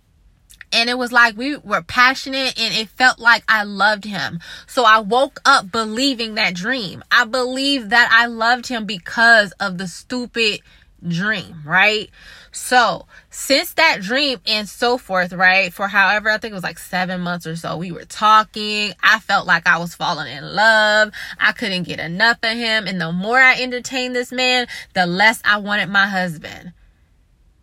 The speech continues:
And the crazy thing is, me, my husband was already going through his stuff that I know now. So we were just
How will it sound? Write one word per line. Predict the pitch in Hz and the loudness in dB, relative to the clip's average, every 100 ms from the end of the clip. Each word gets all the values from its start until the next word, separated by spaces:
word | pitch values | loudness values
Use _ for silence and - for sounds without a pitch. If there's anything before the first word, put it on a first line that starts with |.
| _ _ _ _ _ - | _ _ _ _ _ -4
And | 202 | -4
the | 202 | -2
crazy | - 262 277 269 | 2 2 2 -2
thing | 262 254 | -2 0
is, | 262 202 | 0 -2
me, | 214 175 | -10 0
my | 214 262 | 4 4
husband | 277 269 247 | 2 0 -4
was | 214 | -4
already | 208 233 220 | -2 0 -2
going | 175 185 220 254 240 | -6 -6 -4 -4 -4
through | 208 | -10
his | 208 180 | -8 -8
stuff | - 196 180 | -2 0 2
that | 185 | 4
I | 185 196 | 4 4
know | 214 214 | 0 -4
now. | 202 214 240 214 | -2 2 2 0
So | 214 226 | -4 -6
we | 208 277 | -4 -4
were | 359 233 | -2 -2
just | 190 190 175 180 - | -2 -2 -2 -2 -10